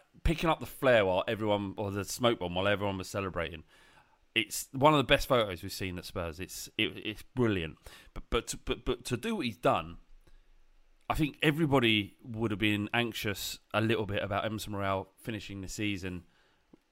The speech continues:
after the Doherty injury, because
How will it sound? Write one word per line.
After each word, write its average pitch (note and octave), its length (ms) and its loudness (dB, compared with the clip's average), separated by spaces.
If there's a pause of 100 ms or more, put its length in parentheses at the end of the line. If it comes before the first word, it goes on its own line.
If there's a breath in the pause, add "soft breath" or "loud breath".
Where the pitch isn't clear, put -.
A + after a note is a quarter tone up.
(360)
after G2+ 240 -2
the F#2+ 100 -8
Doherty G2+ 360 0
injury, F2 400 -10 (1400)
because D#3+ 480 -2